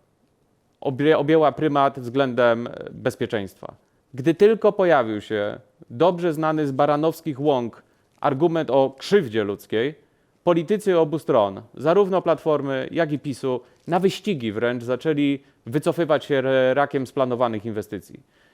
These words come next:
W ten oto sposób, dla zyskania jakichś drobnych promili poparcia lokalnej społeczności, odpuszczono projekty krytycznie istotne dla całego regionu. I jakie są tego tragiczne skutki,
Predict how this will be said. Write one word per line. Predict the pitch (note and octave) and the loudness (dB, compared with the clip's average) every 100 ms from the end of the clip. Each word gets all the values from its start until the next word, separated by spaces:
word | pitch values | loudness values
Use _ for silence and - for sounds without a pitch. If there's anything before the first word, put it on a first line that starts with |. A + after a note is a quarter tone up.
| _ _ _ | _ _ _
W | - | 0
ten | G3 G#3 | 2 2
oto | - D#3+ | -2 -4
sposób, | D3 D#3+ D3 D3+ D3 - - | -2 -2 -2 0 -2 -4 -12
dla | B2 D3+ | -2 0
zyskania | D3 C#3+ F3+ E3+ E3 | 0 -4 -4 -2 -2
jakichś | D#3 D3 D#3+ C#3 _ _ - | -4 -4 -6 -6 _ _ -4
drobnych | D3+ G3 F#3+ F#3 - | 0 0 0 -4 -2
promili | F3 F#3 G3 C3 G#2 | -2 0 0 -2 -6
poparcia | B2 C#3 B2 - A2+ | -2 0 0 0 0
lokalnej | A2+ B2+ C#3 C3 | 0 -2 -4 -4
społeczności, | A#2 C3 A#2 D#3+ D3 - A#2+ A#2 _ _ _ - | -4 -4 -4 -4 -6 -6 -8 -8 _ _ _ -4
odpuszczono | - - G3 - F#3+ D3+ A2+ | -4 -4 -6 0 0 2 -2
projekty | - C3+ D3 - D3 C#3 C#3 - | 0 0 0 -2 -2 -2 -2 -8
krytycznie | F#3+ F3 G3 F3 D#3 | -4 0 0 0 -4
istotne | C3 D#3+ D#3 C#3+ | -2 -4 -4 -4
dla | C#3 | -4
całego | - B2+ B2 A#2+ | -2 -6 -2 -2
regionu. | A2+ A#2 G2 F2+ - _ _ - | -2 -2 -4 -8 -18 _ _ -10
I | D3 | 0
jakie | E3+ F#3 D#3+ | 0 0 -2
są | D#3 | -4
tego | D3+ D#3 | -4 -4
tragiczne | C#3+ C3+ D#3+ - C#3 | -2 -4 -6 -6 -8
skutki, | - E3 - C3+ | -6 -6 -6 -8